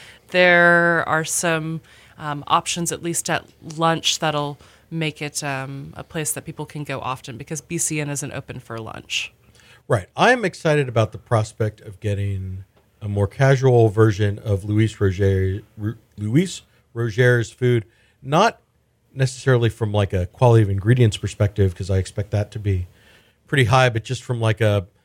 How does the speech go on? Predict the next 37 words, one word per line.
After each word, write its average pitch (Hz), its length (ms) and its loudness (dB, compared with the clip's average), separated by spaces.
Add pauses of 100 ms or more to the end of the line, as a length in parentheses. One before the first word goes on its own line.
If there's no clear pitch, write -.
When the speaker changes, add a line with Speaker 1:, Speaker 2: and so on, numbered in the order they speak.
(140)
Speaker 2:
smaller 123 500 0
bites, 110 460 0
you 104 60 -20
can 90 120 -16
try 113 300 -4
more 110 220 2
things. 110 400 2
I'm 98 80 -4
excited 110 320 -4
about 101 240 0
that. 101 200 -4
I'm 101 80 -6
excited 110 380 -6
about 98 340 -6 (480)
the 101 80 -10
prospect - 680 0
of 98 380 4 (320)
Spanish - 600 2
lunch 104 400 2
and 92 180 -6
brunch. 98 320 2
I 90 80 -2
think 90 200 -6
that 104 240 2
could 87 160 -16
be, 90 400 0 (540)
Speaker 1:
I 107 140 -2
Speaker 2:
uh, 101 200 4
Speaker 1:
would 90 120 -2
love 170 500 -6
to 160 80 -8
see 160 220 -4
a 151 60 -2
brunch 139 400 -6
take 139 280 -12
on 127 140 -10
that. 117 380 -16